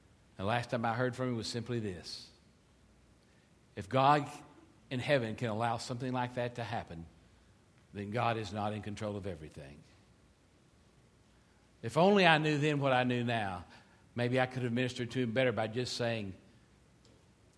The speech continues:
"God is not in control of everything that goes on in this earth. If God were in control of everything on this earth,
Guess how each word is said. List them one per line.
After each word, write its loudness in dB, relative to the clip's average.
"God 0
is -2
not 2
in -6
control -4
of -6
everything -4
that -10
goes -4
on -4
in -8
this -10
earth. -4
If -10
God 2
were 0
in -2
control -6
of -6
everything -6
on -4
this -8
earth, 0